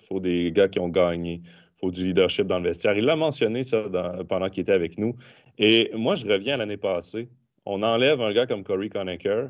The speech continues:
même si sur la patinoire, il donnait peut-être pas le rendement qu'on espérait de lui. C'est venu changer un peu le leadership de Genève. C'est venu un peu ébranler le vestiaire, j'ai l'impression. Après, est-ce qu'il y a d'autres éléments ? Oui et non. Euh, c'est certain qu'il y a d'autres éléments, mais à partir de ce moment-là, il y a une coupure. Moi, j'ai vu Lausanne vraiment descendre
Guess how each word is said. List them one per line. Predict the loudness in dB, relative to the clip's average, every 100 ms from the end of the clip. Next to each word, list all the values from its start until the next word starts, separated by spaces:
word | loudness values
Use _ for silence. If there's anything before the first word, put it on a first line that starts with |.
| -10 _ _
même | 0 2 2
si | -4 -8 -8
sur | -6 0 2
la | 4
patinoire, | 2 -4 -4 -4 -2
il |
donnait | -2 -4
peut-être | 0 0 2
pas | 0
le | 0
rendement | -2 -4 -4
qu'on | -4 -4
espérait | -6 -2 0 2 0
de |
lui. | -2 -2 -4 -8 _ _
C'est | 0 2
venu | 2 0
changer | 2 2 2 2
un | 2 0
peu | 0 2 4 2 -2 -6
le | -2
leadership | 0 2 4 2 2 -2 -4 -4
de | -6
Genève. | -4 -4 -6
C'est | -4
venu | 0 2
un |
peu | 4 2
ébranler | 2 2 2
le | 2
vestiaire, | 0 0 0 0
j'ai | -2
l'impression. | -8 -8 -8 -6 -6 -8 -16 -14 0
Après, | 0 2 4 4 2
est-ce | 0
qu'il | 0
y | 0
a |
d'autres | 2 0 -2 -4
éléments ? | -2 -2 -2 -4
Oui | -4 -2 -2
et |
non. | -2 -2 -4 -12 _ _ 0
Euh, | 4 4
c'est | 2 -2
certain | 0 0 0 0
qu'il |
y | 2
a |
d'autres | 2 2
éléments, | 0 0 0 0
mais | 0 0
à | 2
partir | 2 2 0
de |
ce | 0
moment-là, | 0 -2 0 2
il |
y | 2
a |
une | 2
coupure. | -2 -12 -6 -6 -2
Moi, | -2
j'ai | 0 -2
vu | -2 2
Lausanne | 2 2 0
vraiment | 0 -2 -2 -2
descendre | 2 2 2 0 -2 -2 -6